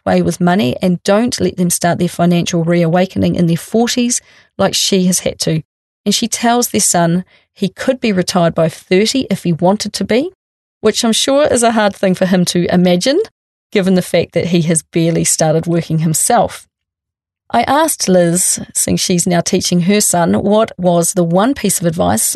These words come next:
either good or bad, that our parents taught her about money,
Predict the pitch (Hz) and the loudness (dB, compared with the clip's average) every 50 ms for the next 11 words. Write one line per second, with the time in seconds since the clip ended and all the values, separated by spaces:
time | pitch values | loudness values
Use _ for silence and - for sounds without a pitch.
0 | - - 185 180 175 170 - - 190 185 180 160 - 170 170 170 170 175 - 185 | -2 -2 -2 0 -2 -2 0 0 2 2 2 2 2 2 2 2 0 0 -2 -2
1 | - - - - 202 220 277 277 - - 208 185 180 160 - - - - 180 - | -4 -2 -2 -2 -2 -2 -2 -4 -2 -2 0 0 0 0 -4 -6 -4 -4 -4 -4
2 | 185 180 214 240 277 285 214 196 180 - 180 175 170 170 175 175 | -2 0 0 2 2 2 2 0 0 0 0 0 0 0 0 -2